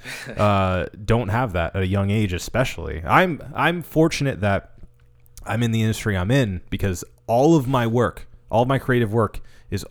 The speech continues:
Speaker 2: always held to the fire.
Speaker 1: Yeah.
Speaker 2: Every single time. There's not one thing that I do that's not criticized.
Speaker 1: Yeah.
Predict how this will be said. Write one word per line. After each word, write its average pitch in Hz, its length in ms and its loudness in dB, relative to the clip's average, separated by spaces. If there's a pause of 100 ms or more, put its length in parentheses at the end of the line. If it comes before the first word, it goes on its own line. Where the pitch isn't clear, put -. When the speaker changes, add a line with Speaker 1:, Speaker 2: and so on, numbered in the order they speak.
Speaker 2:
always 120 720 6
held 107 240 0
to 101 80 -4
the 90 100 -4
fire. 78 420 -6 (440)
Speaker 1:
Yeah. 104 300 -12 (120)
Speaker 2:
Every 165 240 4
single 120 240 -2
time. 78 400 -6
There's 135 160 4
not 165 160 2
one 156 220 2
thing 147 160 0
that 139 100 4
I 113 140 4
do 110 160 0
that's 98 200 -4
not 98 200 0
criticized. - 580 -6 (220)
Speaker 1:
Yeah. 104 220 -12